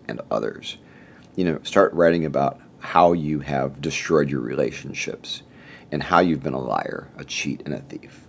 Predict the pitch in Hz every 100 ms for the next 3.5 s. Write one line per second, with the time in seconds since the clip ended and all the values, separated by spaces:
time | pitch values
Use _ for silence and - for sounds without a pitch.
0 | - - 170 - - 196 165 196 220 240
1 | 214 175 120 - - 98 98 101 123 117
2 | 123 131 95 92 - 80 69 65 69 -
3 | - 73 71 76